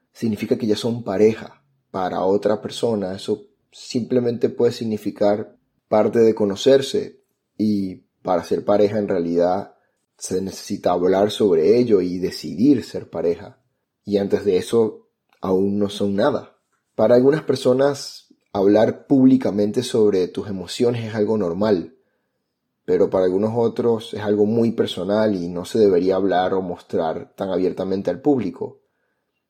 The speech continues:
Y si dos personas en una pareja piensan esto distinto y no lo han hablado,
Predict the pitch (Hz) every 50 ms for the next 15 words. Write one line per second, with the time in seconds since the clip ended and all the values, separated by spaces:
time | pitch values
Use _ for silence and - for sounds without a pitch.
0 | _ _ _ _ _ _ - 101 98 - - - 107 98 95 92 90 - - -
1 | - 110 104 - 127 117 113 117 113 107 95 98 101 101 - 101 98 104 110 107
2 | - - - - _ _ _ _ _ _ _ _ _ _ _ - 98 101 101 -
3 | 113 107 107 104 107 - 101 90 87 - - 123 127 120 120 - 87 82 80 82
4 | 85 87 95 101 104 113 113 101 90 90 92 92 98 -